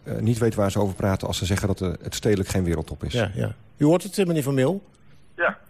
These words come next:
Speaker 2: Dus, eh, een
Speaker 3: Nou,
Speaker 2: beetje
Speaker 3: ik ben,
Speaker 2: harder
Speaker 3: ik ben blij
Speaker 2: er
Speaker 3: dat,
Speaker 2: tegenin?
Speaker 3: ik ben blij dat Benno dit zegt.
Speaker 2: Ja, maar is het politiek inderdaad om niet al het, eh, kruid meteen al... om het kruid nog een beetje droog te houden?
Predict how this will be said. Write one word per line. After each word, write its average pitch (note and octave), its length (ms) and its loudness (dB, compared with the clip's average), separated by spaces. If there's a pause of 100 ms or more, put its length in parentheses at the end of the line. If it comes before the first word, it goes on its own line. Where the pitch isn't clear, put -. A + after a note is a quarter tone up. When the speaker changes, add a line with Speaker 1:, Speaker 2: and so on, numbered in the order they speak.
(500)
Speaker 2:
Dus, D#3 260 2
eh, F3 80 4
een D#3+ 60 6
Speaker 3:
Nou, D#3 100 2
Speaker 2:
beetje F3+ 120 2
Speaker 3:
ik E3 60 0
ben, D3+ 100 2
Speaker 2:
harder E3+ 200 2
Speaker 3:
ik E3 40 2
ben D#3 100 2
blij E3 120 4
Speaker 2:
er D3 60 2
Speaker 3:
dat, F#3 80 0
Speaker 2:
tegenin? A3 200 -4 (600)
Speaker 3:
ik C3+ 80 -18
ben C3+ 120 -8
blij C#3 140 0
dat C#3 140 -4
Benno C3 200 -2
dit A2+ 140 -8
zegt. A#2 220 -6 (880)
Speaker 2:
Ja, E3 320 2 (440)
maar F3 140 0
is F3 100 0
het F#3 100 -6
politiek G3 360 0
inderdaad F#3 340 2
om F#3+ 160 2
niet G3 160 0
al F3 180 0
het, E3+ 160 -2
eh, F3+ 80 2 (100)
kruid E3+ 360 0
meteen E3 320 0
al... E3 260 -4
om E3+ 200 -2
het E3 100 -2
kruid E3 180 4
nog D#3+ 100 0
een E3 60 -2
beetje D#3+ 160 2
droog D#3+ 280 2
te D#3+ 80 -4
houden? D#3+ 300 -6